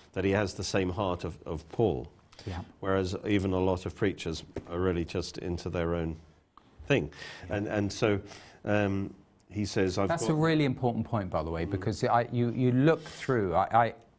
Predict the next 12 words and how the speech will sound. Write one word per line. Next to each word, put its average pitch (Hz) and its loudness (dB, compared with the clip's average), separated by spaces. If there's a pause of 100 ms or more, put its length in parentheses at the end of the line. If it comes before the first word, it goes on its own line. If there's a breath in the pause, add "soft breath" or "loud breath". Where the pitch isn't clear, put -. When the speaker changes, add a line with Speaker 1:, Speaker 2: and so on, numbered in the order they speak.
(140)
Speaker 2:
I 120 6
tend 117 2
to - -2
know 107 4
the 101 2
ministers 98 0
of 87 -2
the 95 -4
twentieth 90 -2
century. 78 -6 (540 loud breath)
They 117 2
were 127 4